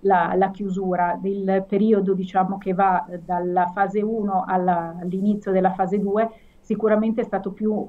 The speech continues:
semplice in altri paesi rispetto a, a quello che è stato in Italia, dove appunto ogni due settimane si andava a valutare la situazione, quindi eventualmente anche ad implementare e poi a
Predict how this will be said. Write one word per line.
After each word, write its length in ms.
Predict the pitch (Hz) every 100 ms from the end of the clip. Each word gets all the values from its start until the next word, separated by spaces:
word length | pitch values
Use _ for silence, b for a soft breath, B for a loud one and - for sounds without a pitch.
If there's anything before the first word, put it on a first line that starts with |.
| -
semplice 800 | - 220 220 208 214 208 220 240 - _ _ _ _ _ _ _
in 180 | - 202
altri 260 | 185 185 196
paesi 560 | 202 190 185 185 226 B B B -
rispetto 720 | 220 208 196 190 - 196 185
a, 240 | 190 185
a 140 | 185 -
quello 220 | 196 185
che 100 | 190
è 20 |
stato 320 | 180 180 185
in 100 | 196
Italia, 420 | 208 202 190 202 208
dove 200 | 185 185
appunto 440 | - 208 185 -
ogni 300 | 214 214 214
due 160 | 214 220
settimane 680 | 208 196 247 214 185 185
si 160 | 190 190
andava 640 | 175 175 175 175 170 - - _ _ _
a 100 | 196
valutare 540 | 196 196 202 202 196 196
la 100 | 185
situazione, 680 | 208 202 226 - 190 196
quindi 300 | 196 196 190
eventualmente 680 | 185 180 180 190 185 190 180
anche 280 | 175 - 185
ad 120 | 180
implementare 840 | 185 190 190 196 190 180 175 190
e 40 |
poi 260 | 190 185
a 60 | 190